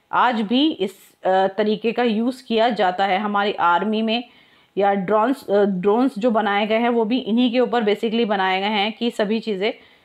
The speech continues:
जो है वो कैमरा कैच कर लेता है या कोई भी मैसेज जो होता है वो खुफिया तौर पर जहाँ उसको पहुँचानी होती है पहुँचा देता है। Prior to modern methods of mass communication, pigeons were used to carry messages। These method,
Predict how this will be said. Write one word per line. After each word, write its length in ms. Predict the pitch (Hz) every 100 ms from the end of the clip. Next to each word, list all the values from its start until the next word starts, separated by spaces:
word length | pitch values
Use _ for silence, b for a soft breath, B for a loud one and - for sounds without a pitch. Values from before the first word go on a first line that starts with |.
| b b -
जो 120 | 185
है 140 | 202 214
वो 240 | 277 339 _ _
कैमरा 320 | 214 202 202
कैच 320 | 240 196 202 -
कर 140 | 202
लेता 280 | 202 196 196
है 200 | 208 214
या 60 |
कोई 200 | 214 196
भी 100 | 185
मैसेज 360 | 226 190 180 208
जो 140 | 185
होता 220 | 175 175 180
है 60 |
वो 100 | 185
खुफिया 420 | - - 190 214
तौर 240 | 202 180 156
पर 200 | 214 359 B B B B -
जहाँ 180 | 214 190
उसको 200 | 190 196
पहुँचानी 380 | 190 170 170 180
होती 220 | 175 285
है 40 |
पहुँचा 380 | - 254 175 117
देता 240 | 107 -
है। 120 | 151 - 220
Prior 260 | 208 285
to 140 | 320 262
modern 360 | 208 214 254
methods 340 | 214 196 220 214
of 220 | 208 220
mass 140 | 208 254
communication, 540 | 226 214 214 202 240 240 226
pigeons 320 | 214 254 254
were 260 | 220 208
used 140 | 220 -
to 120 | -
carry 220 | - - 415 - -
messages। 720 | 151 - 139 120 143 - 180
These 280 | 262 349 285
method, 400 | 226 214 233